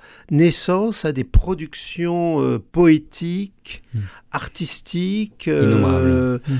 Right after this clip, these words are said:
Speaker 2: Hmm.
Speaker 1: euh, et ja-, jamais terminées, si
Speaker 2: Hmm.
Speaker 1: vous voulez. Et je pense que pour la foi, oh, c'est, la foi est de cet ordre-là, hein.
Speaker 2: Et donc dire sa foi et la pensée aussi ?
Speaker 1: Alors, la pensée, euh, effectivement, on peut dire sans penser,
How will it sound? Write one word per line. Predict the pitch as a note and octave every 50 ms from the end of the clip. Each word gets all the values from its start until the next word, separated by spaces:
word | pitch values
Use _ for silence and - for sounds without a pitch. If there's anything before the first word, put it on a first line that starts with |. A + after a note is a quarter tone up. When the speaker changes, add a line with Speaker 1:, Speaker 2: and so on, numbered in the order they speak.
| A#2+ - - -
Speaker 2:
Hmm. | - - - -
Speaker 1:
euh, | - - - - - -
et | F4+ - - - C3+ C3+ - B2+
ja-, | B2 - D#3+ -
jamais | D3+ - D#3 D3+ D#3+ F3+
terminées, | E3+ - D3+ A#2+ C#3 D#3+ D#3 C#3+ C3+ B2 A#2
si | - G#2
Speaker 2:
Hmm. | G#2
Speaker 1:
vous | A#2
voulez. | A2+ A#2 G#2+ A#2 - - - -
Et | - C3+
je | A2 D3
pense | - - G3 F#3 -
que | - D#3
pour | C#3 - D#3 B2+ B2+
la | B2 A2+
foi, | - - - - D#3+ E3 F3 G3 A#3 B3 B3 -
oh, | D#3+ C#3 - C#3
c'est, | C3+ - E3 C#3
la | C3 A#2+
foi | - - G#3 A3
est |
de | E3+ D3+
cet | C#3 - D3+ C#3 -
ordre-là, | D#3+ D#3 C#3+ C#3 C#3+ C3 B2+ C3 B2 - - -
hein. | D3 D#3+ -
Speaker 2:
Et | A#2
donc | G#2+ G#2 G2
dire | F#2+ A2 B2+ D#3 - -
sa | - B2+
foi | - - - D3 D3
et | A#2
la | A#2 A#2+
pensée | - - - D#3 B2+ - - F3 D3+
aussi ? | C#3 C3 - - - E3 G3 - - - - - - - _
Speaker 1:
Alors, | - E3+ D#3 C3+ A2+ - - _ -
la | C#3+ E3 F3+
pensée, | - - F3+ D#3+ C#3 - - - - F3 F#3+ A#3 B3+ C4 C4 - - _ _ - - - _ _ - -
euh, | D#3+ D#3 D3+ D3+ C#3+ C#3 C3+ C3 B2+ B2 - _ _ _ _ _ _ _ _ _ _ _ _ _ _ _ _ -
effectivement, | C#3 - D3 - - E3+ F3 G3 G3
on | C#3+ C3+ A2+
peut | - D3
dire | B2+ B2 C#3+ D#3+ - -
sans | - C#3 A#2
penser, | G2+ C#3 C3+ B2 - - F#3+ G3+ A3